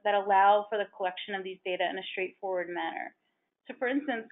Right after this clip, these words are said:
costs for transportation to maintain school stability may be bundled with other costs, like a foster care maintenance payment if foster parents are the ones providing the transportation. And that makes isolating transportation costs difficult.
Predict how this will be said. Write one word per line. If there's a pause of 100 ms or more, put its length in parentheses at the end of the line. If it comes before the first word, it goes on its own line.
(100)
costs
for
transportation
to
maintain
school
stability
may
be
bundled
with
other
costs, (260)
like (160)
a
foster
care
maintenance
payment
if
foster
parents
are
the
ones
providing
the
transportation. (560)
And
that
makes
isolating
transportation
costs (160)
difficult.